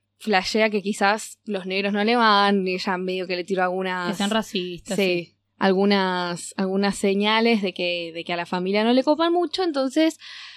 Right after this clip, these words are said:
Speaker 1: bueno, él va contra todo pronóstico, al principio parece que le, que le caen bien, y se va enturbiando un poco la cosa. Y bueno, a medida que pasa el tiempo, nos vamos dando cuenta de que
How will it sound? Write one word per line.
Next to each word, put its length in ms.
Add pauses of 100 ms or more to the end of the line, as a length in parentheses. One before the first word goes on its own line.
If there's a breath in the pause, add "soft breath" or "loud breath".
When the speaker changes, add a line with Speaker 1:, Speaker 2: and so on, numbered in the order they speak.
(140 loud breath)
Speaker 1:
bueno, 260
él 220
va 380 (180)
contra 360
todo 260
pronóstico, 640
al 260
principio 360
parece 380
que 120
le, 220
que 120
le 120
caen 280
bien, 260 (480 loud breath)
y 120
se 100
va 80
enturbiando 1000
un 180
poco 300
la 200
cosa. 680 (180)
Y 100
bueno, 180
a 40
medida 340
que 120
pasa 260
el 120
tiempo, 720
nos 220
vamos 260
dando 320
cuenta 460
de 140
que 460